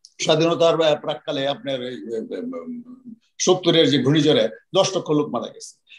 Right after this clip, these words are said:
এখন আপনার, আহ, কয়েকদিন এই যে ফণি, তারপরে আপনার আইলা, এইসব জায়গায় কিন্তু ক্ষয়ক্ষতি কমে আসছে। কেন? Because the man who has earlier information, he is a powerful man। আমরা যখন জানতে পারি যে আমাদের ঘূর্ণিঝড়ে ক্ষতি হতে পারে, আমাদের লোকগুলোকে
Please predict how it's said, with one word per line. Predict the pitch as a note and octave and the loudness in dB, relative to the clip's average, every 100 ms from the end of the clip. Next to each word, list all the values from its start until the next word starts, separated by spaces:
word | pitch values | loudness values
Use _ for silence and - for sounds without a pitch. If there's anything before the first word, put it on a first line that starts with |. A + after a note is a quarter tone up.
| - | 0
এখন | F#3 F#3 F#3+ | 2 4 4
আপনার, | F3 E3 F3 E3+ D#3 | 2 2 -2 -2 -2
আহ, | D#3 | -4
কয়েকদিন | D3 D#3 D3 D3 | -4 -6 -6 -6
এই | D3+ | -4
যে | D3+ | -6
ফণি, | D3+ C#3 D3 D3 C#3+ | -6 -4 0 2 0
তারপরে | C#3 C3 B2 C3 | 0 -4 -4 -6
আপনার | C3 B2+ C3 B2+ B2 - | -6 -4 -4 -2 -2 -4
আইলা, | C3 C#3 C#3 | -2 2 4
এইসব | D3 C#3+ D#3 C3 | 2 -2 -8 -6
জায়গায় | C#3+ D#3 | -6 -8
কিন্তু | C#3+ C#3+ | -12 -18
ক্ষয়ক্ষতি | F3 - C3 B2+ _ | -20 -20 -20 -20 _
কমে | - C#4+ E3+ | -6 -2 -2
আসছে। | A#2 - | -4 -4
কেন? | D#3+ F#3+ F#4 - - - - | 0 0 -2 -6 -20 -18 0
Because | F3 A3+ A3+ | 2 4 4
the | A3 D3+ F3 | 2 -2 2
man | G3 C4 A#3+ | 4 6 6
who | A#3 A#3 | 4 4
has | G#3+ A3 A3 - - | 4 2 0 -2 2
earlier | A3 A3+ C4+ | 4 4 2
information, | B3 G#3+ A3+ A3 B3 | 0 -2 -2 -4 -4
he | G#3 E3 | -6 -6
is | E4 | -4
a | - | -2
powerful | D3 C3+ B2+ | 2 0 -2
man। | A2+ _ _ _ - - | -16 _ _ _ -16 -4
আমরা | D#3+ A3 | 0 0
যখন | A3+ B3 A3+ | 2 2 2
জানতে | A3 G#3 A#3+ | 2 2 0
পারি | A#3+ A#3 | 0 0
যে | A#3+ A#3 | 0 -2
আমাদের | G#3+ G#3+ G3+ | 0 -2 -4
ঘূর্ণিঝড়ে | D3+ E3+ G3+ G3+ G3 | -6 -8 -2 -2 -2
ক্ষতি | - F#3 G#3 | -4 -4 -4
হতে | G#3 | -4
পারে, | A3+ A#3+ | -4 -4
আমাদের | F#3 F3 F3 E3+ | -4 -6 -6 -4
লোকগুলোকে | E3+ F3+ - F3+ - - | -4 -4 -6 -8 -8 -12